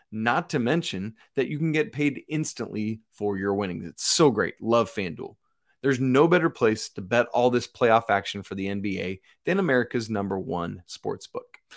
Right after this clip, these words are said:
So visit fanduel dot com slash locked on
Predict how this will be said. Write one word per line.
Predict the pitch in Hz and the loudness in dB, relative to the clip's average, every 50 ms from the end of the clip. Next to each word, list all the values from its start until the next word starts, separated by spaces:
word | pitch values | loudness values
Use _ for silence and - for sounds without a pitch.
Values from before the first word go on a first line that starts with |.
| - - _ | -20 -20 _
So | - - 147 | -2 0 4
visit | 143 170 160 175 135 113 | 4 6 6 4 2 2
fanduel | - 208 233 247 226 262 247 220 - | 4 4 4 4 2 0 0 0 2
dot | 175 151 160 - - | 4 4 2 2 -2
com | - 110 95 95 110 | -4 -2 -2 -2 -2
slash | - - - - - - 101 143 - - - | -2 -6 -6 -4 0 2 2 2 0 -2 -8
locked | 101 92 87 98 147 165 - - | -4 0 2 2 2 2 0 -2
on | 127 104 98 101 110 143 | 0 0 0 0 -2 -6